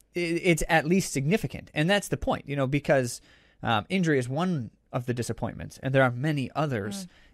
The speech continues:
Speaker 1: in the running scene. And so naturally, we should expect a degree of disappointment in this kind of a thing. Um, and as a consequence, you know,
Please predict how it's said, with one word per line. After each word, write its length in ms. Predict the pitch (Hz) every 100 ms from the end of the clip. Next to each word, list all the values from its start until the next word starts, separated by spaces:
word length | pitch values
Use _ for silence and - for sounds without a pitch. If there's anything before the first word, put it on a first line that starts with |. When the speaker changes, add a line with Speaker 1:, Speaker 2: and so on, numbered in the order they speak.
| -
Speaker 1:
in 100 | 131
the 100 | 117
running 300 | 123 123 110
scene. 440 | - 170 110 73 - _ _ _
And 140 | 127
so 180 | - 131
naturally, 720 | 123 147 214 - 107 98 82
we 140 | - 151
should 200 | - 135
expect 920 | - - - - - 220 - - - - - - _ -
a 60 | 135
degree 320 | 123 123 123
of 160 | 107 120
disappointment 760 | 117 113 - 95 80 78 - -
in 140 | 127 123
this 180 | 110
kind 240 | - 117 107
of 80 | 117
a 40 |
thing. 360 | - - - 131 _ _ -
Um, 380 | 113 - 73 - _ _ _ -
and 240 | 127 117 - _ _ _
as 180 | 131 120
a 60 | 120
consequence, 720 | - 160 123 - 113 - -
you 80 | 131
know, 220 | 107 -